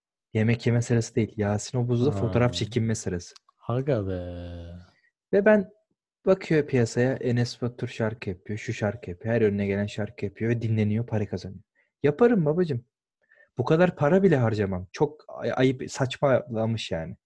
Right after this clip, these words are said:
Speaker 1: Klibe çok para harcamış muhtemelen. Arabalar mı arabalar.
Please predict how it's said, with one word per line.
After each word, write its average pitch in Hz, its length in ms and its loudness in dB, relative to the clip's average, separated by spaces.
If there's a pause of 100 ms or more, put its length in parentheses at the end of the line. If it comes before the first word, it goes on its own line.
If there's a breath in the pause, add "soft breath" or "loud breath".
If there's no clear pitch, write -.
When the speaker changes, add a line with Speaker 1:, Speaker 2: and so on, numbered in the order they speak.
Speaker 1:
Klibe 110 280 2
çok 120 240 -2
para 98 160 4
harcamış 90 380 -4
muhtemelen. 95 420 -6 (500 soft breath)
Arabalar 92 440 2
mı 92 100 -4
arabalar. 90 460 -8